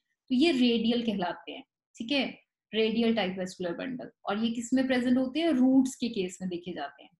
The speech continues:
ठीक है। अगर ये, अ, एक ही radii पे, अ, jointly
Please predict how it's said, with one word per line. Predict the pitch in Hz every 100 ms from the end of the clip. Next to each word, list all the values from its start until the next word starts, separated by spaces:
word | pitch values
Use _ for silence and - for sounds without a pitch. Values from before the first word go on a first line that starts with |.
| _
ठीक | 226
है। | 285 226 - _ _ _ _ _ _ _ -
अगर | 208 214 254 330
ये, | 294 269 269 285 330 320 _ _ _ -
अ, | 196 208 208 - -
एक | 240 247 262 269
ही | 320 269
radii | 214 196 196 185 196 -
पे, | 220 240 311 - _ _ -
अ, | 190 190 185 185 175 - _ _ _ _ _
jointly | 190 214 233 233 247 269 320 320 311 -